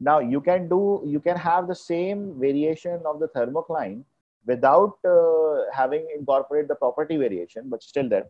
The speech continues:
So that means, uh, that means that the flow physics sometimes is not affected by this. So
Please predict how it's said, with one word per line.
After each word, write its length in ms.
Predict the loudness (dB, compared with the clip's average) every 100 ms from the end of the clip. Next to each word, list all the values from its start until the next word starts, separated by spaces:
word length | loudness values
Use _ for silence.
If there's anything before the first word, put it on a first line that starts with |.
| _
So 120 | -6 0
that 240 | 2 0
means, 320 | -6 -8 -10 _ _ _ -4
uh, 580 | 0 2 4 2 2 0
that 260 | 0 -2 -2
means 180 | -4
that 100 | -2
the 100 | -2
flow 260 | -4 0 0
physics 440 | 2 2 2 0 -8
sometimes 600 | -4 -4 -2 -2 -2 -6
is 80 | -2
not 220 | 0 0
affected 400 | -4 -6 -6 -2
by 100 | -2
this. 180 | -4 -10 _ _ _
So 180 | -6 -6